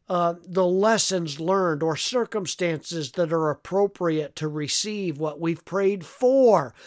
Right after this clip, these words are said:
The very thing you may be praying for, God is saying to you, "You're not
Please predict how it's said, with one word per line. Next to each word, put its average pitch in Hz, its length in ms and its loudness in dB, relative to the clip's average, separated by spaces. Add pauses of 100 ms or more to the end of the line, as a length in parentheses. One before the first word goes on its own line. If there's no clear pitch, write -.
(200)
The 180 140 4
very 247 380 4
thing 240 280 0
you 226 140 2
may 226 200 6
be 214 200 0
praying 247 480 -2
for, 175 320 2
God 196 360 2
is 185 160 -2
saying 180 420 0
to 170 120 -4
you, 180 360 0
"You're 170 500 4
not 165 340 2